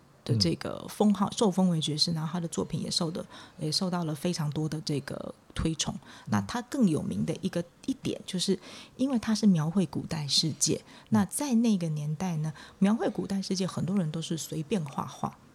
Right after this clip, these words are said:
Speaker 2: 嗯。
Speaker 1: 但是他是很考究的，他会了解那个时候的建筑、那个时候的仪式、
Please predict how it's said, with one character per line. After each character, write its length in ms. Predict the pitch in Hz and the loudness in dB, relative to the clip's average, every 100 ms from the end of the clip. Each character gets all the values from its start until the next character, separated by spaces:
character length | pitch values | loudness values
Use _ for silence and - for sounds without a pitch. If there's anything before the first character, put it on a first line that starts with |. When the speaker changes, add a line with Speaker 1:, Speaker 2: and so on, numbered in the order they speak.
| - | -6
Speaker 2:
嗯。 20 | 175 | 0
Speaker 1:
但 160 | 214 | 2
是 260 | 190 254 214 - | 2 0 -4 -6
他 240 | - 233 | -6 -4
是 160 | 233 220 | -2 0
很 220 | - 214 | 2 2
考 240 | - 165 | 2 -4
究 220 | - 170 - | -2 -2 -2
的， 180 | - - - - | -6 -8 -16 -12
他 140 | - 226 | -4 -2
会 120 | 254 | 0
了 180 | 175 170 | 0 -2
解 120 | 165 | 0
那 180 | 170 254 | 2 2
个 80 | 208 | 0
时 160 | - 160 | -2 -4
候 120 | 190 | -4
的 80 | 165 | 0
建 300 | - 285 175 | 2 4 4
筑、 320 | - 98 87 | 4 0 0
那 120 | 185 170 | 0 0
个 80 | |
时 140 | 156 160 | -2 -4
候 180 | 165 151 | -6 -6
的 80 | - | -6
仪 180 | - 151 | -8 -4
式、 240 | 180 - | -2 -2